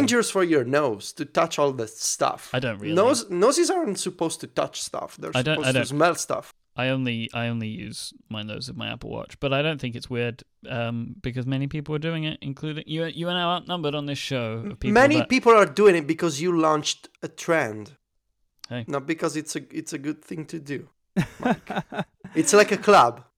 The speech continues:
Speaker 1: you know? It's,
Speaker 3: Yeah.
Speaker 1: it's, it's not
Speaker 3: It's,
Speaker 1: a proper
Speaker 3: it's, it
Speaker 1: implementation of the nose.
Speaker 3: Wow.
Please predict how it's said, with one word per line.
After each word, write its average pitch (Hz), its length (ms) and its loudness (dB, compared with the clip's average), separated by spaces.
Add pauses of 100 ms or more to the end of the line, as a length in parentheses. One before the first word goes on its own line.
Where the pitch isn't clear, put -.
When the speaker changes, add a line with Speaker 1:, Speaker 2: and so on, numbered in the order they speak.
(100)
Speaker 1:
you 147 140 -4
know? 170 220 -4 (760)
It's, 156 100 -10
Speaker 3:
Yeah. 120 140 -8
Speaker 1:
it's, - 200 -16 (540)
it's - 100 -4
not 185 160 8
Speaker 3:
It's, 214 100 6
Speaker 1:
a - 40 -12
proper 175 240 4
Speaker 3:
it's, 165 80 0
it 165 60 0
Speaker 1:
implementation 160 640 2
of 131 120 0
the 135 80 -2
nose. 123 440 -8 (1500)
Speaker 3:
Wow. - 360 -16